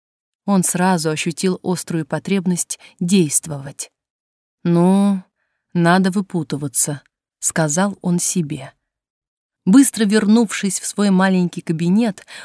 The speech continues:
он снял с вешалки летнее пальто и шляпу, запер стол и взял саквояж.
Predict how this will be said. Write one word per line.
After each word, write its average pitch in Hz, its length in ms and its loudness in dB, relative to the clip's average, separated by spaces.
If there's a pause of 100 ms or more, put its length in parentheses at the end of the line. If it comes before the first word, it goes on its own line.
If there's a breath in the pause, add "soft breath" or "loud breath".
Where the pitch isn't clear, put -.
он 262 160 6
снял 202 400 0
с - 100 -2
вешалки 160 500 -2
летнее 156 440 -2
пальто 147 420 -2
и 135 80 -2
шляпу, 185 560 -6 (240 loud breath)
запер 190 460 0
стол 240 440 -2 (200)
и 185 240 2
взял 190 340 -2
саквояж. 175 800 -4